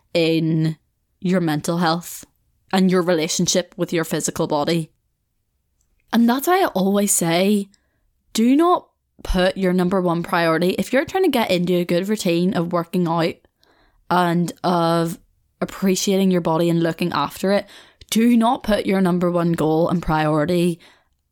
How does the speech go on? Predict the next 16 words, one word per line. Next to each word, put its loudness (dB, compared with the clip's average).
to -2
look -2
a -2
certain -2
way 0
or -2
to -2
lose 0
a -4
certain -2
amount 0
of -4
pounds 0
on 0
the -2
scale -2